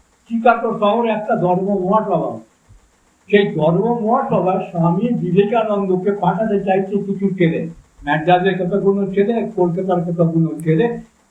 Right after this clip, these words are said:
কি না, এই ছেলেটা অত্যন্ত জ্ঞানী গুণী ছেলে। এই ছেলেটাকে যদি হিন্দুর প্রতিনিধি হিসেবে পাঠানো যায়, তাহলে কিছু একটা মুখ উজ্জ্বল হতে পারে হিন্দুদের,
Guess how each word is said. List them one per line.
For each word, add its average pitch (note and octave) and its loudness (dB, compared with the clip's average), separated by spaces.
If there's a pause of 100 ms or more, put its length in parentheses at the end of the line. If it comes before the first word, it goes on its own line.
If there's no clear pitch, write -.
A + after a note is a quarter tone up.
কি A3 2
না, E3 0
এই - -2
ছেলেটা E3+ 2
অত্যন্ত A#3 0 (1600)
জ্ঞানী A3+ 4
গুণী G3+ 0
ছেলে। C3+ -2
এই F#3 0
ছেলেটাকে F3+ 0
যদি G3 2
হিন্দুর F3+ 0 (420)
প্রতিনিধি G3 2
হিসেবে F3+ 0
পাঠানো F3+ 0
যায়, A3+ 2
তাহলে F3+ -2
কিছু F#3+ -2
একটা F3 2
মুখ F3 0
উজ্জ্বল F3+ 2
হতে E3+ 0
পারে F#3 0
হিন্দুদের, E3 0